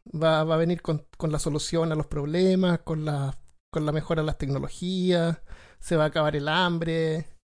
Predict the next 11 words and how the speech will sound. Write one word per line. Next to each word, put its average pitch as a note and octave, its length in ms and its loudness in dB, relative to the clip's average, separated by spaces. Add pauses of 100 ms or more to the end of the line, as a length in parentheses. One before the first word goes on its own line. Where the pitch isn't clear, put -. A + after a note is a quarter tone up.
(800)
y D3+ 280 0
vamos D#3+ 220 2
a D3+ 80 4
vivir D#3 220 2
como D#3 240 -2
si - 80 -6
estuviéramos D3+ 480 0
en D3+ 80 0
una D3+ 140 2
película C#3+ 560 -2
de C3+ 320 -6